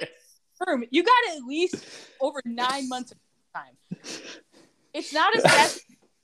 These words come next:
Speaker 2: pizza rolls. It's fast to cook a baby. So if you want a baby right now,
Speaker 1: Right
Speaker 2: let
Speaker 1: now.
Speaker 2: Black Market Babies.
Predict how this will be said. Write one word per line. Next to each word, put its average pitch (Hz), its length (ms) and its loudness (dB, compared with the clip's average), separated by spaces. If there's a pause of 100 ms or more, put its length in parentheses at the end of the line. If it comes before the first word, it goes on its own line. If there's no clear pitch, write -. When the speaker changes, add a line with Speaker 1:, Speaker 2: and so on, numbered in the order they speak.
Speaker 2:
pizza 381 280 -6
rolls. 190 240 -8 (140)
It's - 480 -10 (340)
fast 294 220 -4
to 311 60 -20
cook 240 240 -12
a - 20 -16
baby. 285 460 -10 (240)
So 277 140 -6
if 254 100 -6
you 330 100 -6
want 403 240 -6
a 311 100 -12
baby 254 220 -12 (100)
right 247 300 -2
now, 233 640 -2 (160)
Speaker 1:
Right 143 280 10
Speaker 2:
let 214 40 0
Speaker 1:
now. 147 360 6 (680)
Speaker 2:
Black 247 260 2
Market 277 280 -6
Babies. 359 560 -10